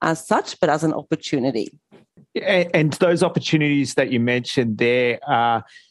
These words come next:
Speaker 2: do require companies to think a little bit differently, as we've, as we've been discussing, uh, in order to access those opportunities, particularly in the S space, in a, in a meaningful way.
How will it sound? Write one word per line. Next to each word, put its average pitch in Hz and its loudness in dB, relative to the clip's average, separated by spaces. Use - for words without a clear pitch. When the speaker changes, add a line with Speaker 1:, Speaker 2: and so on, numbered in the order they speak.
Speaker 2:
do 202 2
require 196 -2
companies 156 -4
to 147 0
think 151 0
a 156 4
little 143 2
bit 139 -2
differently, 131 0
as 113 -2
we've, 120 0
as 135 0
we've 135 0
been 120 -2
discussing, 123 -2
uh, 123 2
in 147 2
order 147 2
to - 0
access 123 -2
those 117 0
opportunities, 117 -2
particularly 196 2
in 180 0
the 131 2
S 127 -2
space, - -2
in 135 2
a, 117 2
in 127 2
a 120 2
meaningful 120 0
way. 120 0